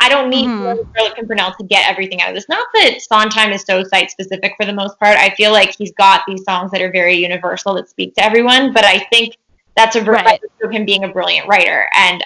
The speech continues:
Speaker 1: a lot of people falling into a lot of Sondheim conventions would not have that ability.
Speaker 2: Yeah, and I don't mean to say either that it's a bad thing one way or the other. It's just,
Speaker 1: Yeah.
Speaker 2: like, a different way of, of handling a song as a performer.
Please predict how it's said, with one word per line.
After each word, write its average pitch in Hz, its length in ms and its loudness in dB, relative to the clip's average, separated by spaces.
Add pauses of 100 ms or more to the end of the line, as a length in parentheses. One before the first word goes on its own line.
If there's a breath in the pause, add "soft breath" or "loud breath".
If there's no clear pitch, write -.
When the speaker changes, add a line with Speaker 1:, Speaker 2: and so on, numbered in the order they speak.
Speaker 1:
a 208 40 4
lot 208 200 4
of 202 80 -2
people 208 320 -2
falling 190 220 4
into 190 220 -4
a - 20 -2
lot 180 200 2
of 175 80 -4
Sondheim 190 380 -4
conventions 214 580 0
would 202 140 -4
not 185 180 2
have 180 160 -2
that 185 160 -4
ability. - 540 -10
Speaker 2:
Yeah, 208 400 -2
and 302 120 0
I 359 100 4
don't 403 200 -2
mean 359 160 -2
to 277 80 -10
say 226 340 -6
either 226 220 -8
that 202 320 -8 (140)
it's 226 160 -8
a 214 60 -6
bad 214 360 0
thing 208 220 -6
one 208 160 -4
way 202 140 -4
or - 20 -6
the 202 120 -4
other. 269 300 2
It's 247 220 0
just, 226 120 -2
Speaker 1:
Yeah. 214 100 6
Speaker 2:
like, 214 180 0
a - 20 -10
different 214 380 -2
way 202 400 0 (220)
of, 220 360 0 (340)
of 220 140 0
handling 233 460 -2
a 208 40 -8
song 202 360 -2
as 208 100 -8
a 214 60 -8
performer. 208 600 -4